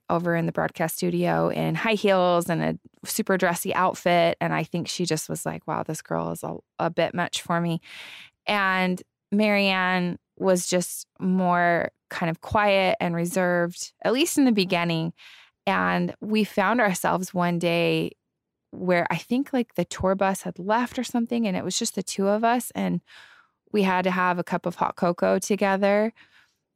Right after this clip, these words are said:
And she and I both laugh about how we kinda looked at each other and thought, "I don't have a whole lot to say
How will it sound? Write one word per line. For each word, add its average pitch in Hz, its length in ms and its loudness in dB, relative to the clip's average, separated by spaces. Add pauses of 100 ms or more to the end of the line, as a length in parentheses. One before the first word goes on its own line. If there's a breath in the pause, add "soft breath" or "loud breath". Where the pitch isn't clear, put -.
(120)
And 180 640 0 (240)
she 233 480 0
and 214 160 2
I 196 100 2
both 185 300 0
laugh 180 240 0
about 175 260 0
how 175 140 0
we 175 100 2
kinda 175 240 -4
looked 170 200 -4
at 180 80 -4
each 165 160 -2
other 170 160 -2
and 160 120 -4
thought, - 220 -2
"I 165 80 -4
don't 196 240 -4
have 180 180 -4
a 165 60 -4
whole 175 140 -4
lot 165 160 -2
to - 60 -12
say 165 460 -4